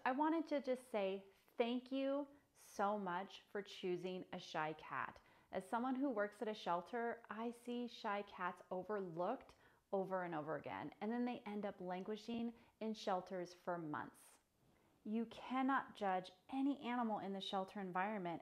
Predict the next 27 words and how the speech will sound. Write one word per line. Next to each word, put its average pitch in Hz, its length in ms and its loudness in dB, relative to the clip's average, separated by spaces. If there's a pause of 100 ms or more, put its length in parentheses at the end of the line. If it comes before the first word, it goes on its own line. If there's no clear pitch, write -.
as 208 160 0
it's 214 100 -6
just 311 380 0 (100)
inherently 254 500 0
stressful. 180 640 2 (440)
Shy 294 240 4
cats 381 320 2
are 226 280 0
literally 277 600 4 (320)
some 294 120 6
of 359 160 6
the 285 120 6
most 233 280 6
loving 202 600 4
and 220 240 0
loyal 190 400 4
kitties 202 480 -2
you 175 80 0
can 175 180 -6
choose. - 460 -8 (440)
The 240 100 2
shy 240 340 6
ones 294 320 6 (100)
are 226 140 2 (160)
sensitive 233 560 0
and 208 160 -4
kind. 135 500 -4